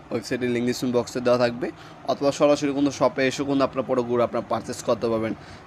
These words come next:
আমাদের ওয়েবসাইটটা হচ্ছে নব্বই ডট কম, Google-এ সার্চ দিলেই পাবেন, অথবা আমাদের ডিসক্রিপশন বক্সে আপনার লিংক দেওয়া থাকবে, just ক্লিক করলে আমাদের ওয়েবসাইটে চলে যাবেন। সেখানে আপনার নাম, নাম্বার, অ্যাড্রেস দিয়ে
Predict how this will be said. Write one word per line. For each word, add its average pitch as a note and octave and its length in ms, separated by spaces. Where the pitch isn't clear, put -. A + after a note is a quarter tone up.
আমাদের B2 340
ওয়েবসাইটটা B2+ 480
হচ্ছে C#3 160
নব্বই C3 440
ডট - 300
কম, D#3+ 120
Google-এ B2 320
সার্চ A#2+ 260
দিলেই C#3 260
পাবেন, C3+ 360
অথবা B2+ 320
আমাদের B2 300
ডিসক্রিপশন C3+ 400
বক্সে C3+ 200
আপনার C3+ 200
লিংক B2 240
দেওয়া C3 120
থাকবে, C3+ 280
just B2 180
ক্লিক C#3+ 200
করলে C#3 200
আমাদের A#2+ 200
ওয়েবসাইটে C3 340
চলে C#3 200
যাবেন। C3 260
সেখানে B2+ 360
আপনার A#2+ 180
নাম, B2+ 260
নাম্বার, C3+ 280
অ্যাড্রেস A#2 340
দিয়ে B2+ 260